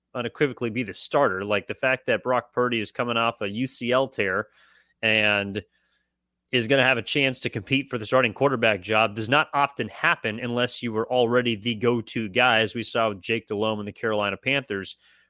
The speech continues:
Brock Purdy had to start last year and took full advantage of his opportunities. If Trey Lance was that dude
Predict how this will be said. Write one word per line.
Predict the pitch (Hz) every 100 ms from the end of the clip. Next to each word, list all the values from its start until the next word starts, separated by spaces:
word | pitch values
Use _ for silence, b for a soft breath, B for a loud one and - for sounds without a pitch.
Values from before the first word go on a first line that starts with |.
| -
Brock | 127 135
Purdy | - 127 127
had | 123
to | 117
start | - 131 143
last | 123 131 -
year | 123
and | 131
took | 127 135
full | - 143
advantage | 117 123 135 127
of | 123
his | 123 131 120 - b _ _ _ _ _
opportunities. | 131 156 165 - 233 104 82 - - _ _ _ _ _ _
If | 139 139
Trey | 165 175
Lance | 147 160 185
was | 139
that | 135 147 107
dude | 143 160 165